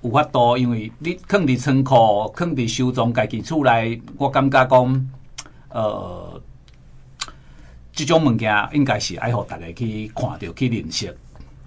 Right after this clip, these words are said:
啊，所以拄啊好配合即届咱美学馆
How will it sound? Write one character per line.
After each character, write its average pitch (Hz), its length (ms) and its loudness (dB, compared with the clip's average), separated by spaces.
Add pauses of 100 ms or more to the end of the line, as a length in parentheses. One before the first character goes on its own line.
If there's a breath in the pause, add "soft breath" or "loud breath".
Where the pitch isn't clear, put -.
啊， 127 100 0
所 123 300 0
以 117 100 0
拄 127 160 -2
啊 120 140 4
好 120 220 2
配 123 240 0
合 110 180 -2
即 - 140 -10
届 104 400 -2 (280 soft breath)
咱 113 240 2
美 117 380 0
学 101 180 -4
馆 92 320 -6